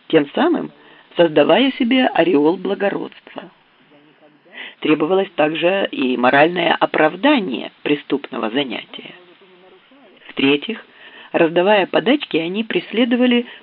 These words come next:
вполне определенную цель: подчинить себе людей и приобрести сообщников. Проблема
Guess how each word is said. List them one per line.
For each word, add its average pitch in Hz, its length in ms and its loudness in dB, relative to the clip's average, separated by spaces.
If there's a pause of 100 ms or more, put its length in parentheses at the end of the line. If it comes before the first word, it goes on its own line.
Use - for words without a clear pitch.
(120)
вполне 180 580 0
определенную 170 880 -4 (140)
цель: 120 260 -2 (640)
подчинить 214 680 0 (140)
себе 131 480 0
людей 135 540 0 (720)
и 254 60 0
приобрести 285 760 -2 (500)
сообщников. - 720 -8 (4000)
Проблема 247 680 2